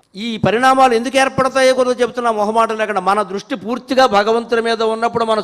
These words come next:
చుట్టూ ఉన్న కుటుంబ సభ్యులు సహా, కార్యాలయాలు సహా సమస్తం ఆయన మార్చేస్తాడమ్మా. అన్నీ మనకు అనుకూలంగా మారతాయి, అన్నీ మనకు అనుకూలంగా మారతాయి. మనం ఏం ప్రయత్నం చేయక్కల, ఎవరిని మందలించక్కల, అందరూ అనుకూలంగా మారిపోతారు. భగవత్ శక్తి ప్రసరించే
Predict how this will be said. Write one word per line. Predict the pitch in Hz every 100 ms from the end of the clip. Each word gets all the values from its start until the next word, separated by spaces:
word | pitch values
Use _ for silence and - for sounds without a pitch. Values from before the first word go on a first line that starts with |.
| -
చుట్టూ | 208 - 220
ఉన్న | 226 220
కుటుంబ | 202 202 226 226
సభ్యులు | 226 214 196 220
సహా, | 190 202 208 135 - -
కార్యాలయాలు | 190 214 226 220 220 220 214 214
సహా | 202 196 202 175 - -
సమస్తం | 175 208 196 - 233
ఆయన | 196 190
మార్చేస్తాడమ్మా. | 185 190 - 190 208 185 190 202
అన్నీ | 185 202
మనకు | 202 190 185
అనుకూలంగా | 185 185 190 185 180
మారతాయి, | 180 175 170 160
అన్నీ | 202 254
మనకు | 233 190 170
అనుకూలంగా | 160 165 156 147
మారతాయి. | 135 127 120 131 - -
మనం | 156
ఏం | 143 165 202 208
ప్రయత్నం | 165 175 170 180
చేయక్కల, | 165 165 160 170 170
ఎవరిని | 156 151 151 156
మందలించక్కల, | 143 131 127 120 120 - 110 90 - -
అందరూ | 180 233 254 233
అనుకూలంగా | 196 190 180 180
మారిపోతారు. | 170 156 151 156 156 135
భగవత్ | 147 180 190 185
శక్తి | 196 - 170
ప్రసరించే | 165 156 165 170 165 156